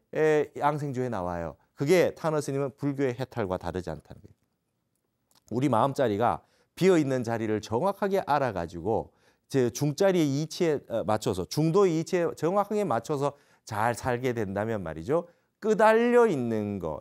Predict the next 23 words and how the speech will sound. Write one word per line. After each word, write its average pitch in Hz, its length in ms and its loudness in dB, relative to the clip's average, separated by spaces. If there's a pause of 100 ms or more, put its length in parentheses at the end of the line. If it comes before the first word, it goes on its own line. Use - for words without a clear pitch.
집착해 214 680 -2
있는, 156 320 -2
매달려 180 520 4
있는 170 360 0
것에서부터, 151 920 0 (600)
어, 104 140 -10
벗어난다. 104 680 -4 (340)
이게 196 400 -2 (340)
해탈이다 214 580 0
이 131 40 -2
말이죠. 80 260 -4
그러니까 156 360 0 (240)
장자에서 185 1080 6
얘기하는 160 840 2
이 147 220 -2
현해라고 190 760 0
하는 113 240 -2
거, 110 200 0 (340)
매달릴 175 640 4
현자 180 460 0
현해라고 190 800 2
하는 127 360 -2
것이 104 640 -4